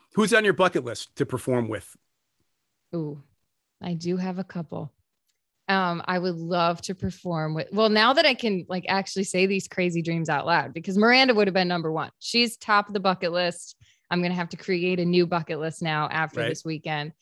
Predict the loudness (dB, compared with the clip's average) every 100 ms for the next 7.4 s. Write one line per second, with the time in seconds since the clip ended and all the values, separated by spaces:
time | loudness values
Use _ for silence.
0 | _ _ _ -2 2 2 0 -6 -14 _
1 | _ _ -10 -8 -4 -4 -4 -8 -14 -18
2 | -8 -2 -2 -2 -8 -8 -8 -8 -10 -14
3 | -18 -8 -2 0 2 2 2 0 0 2
4 | 0 0 -2 -4 -4 -6 -4 -2 -2 -2
5 | 0 0 -2 -6 _ _ -4 2 4 4
6 | 2 0 -2 -2 -2 -4 -4 -6 -8 -4
7 | -4 -2 -4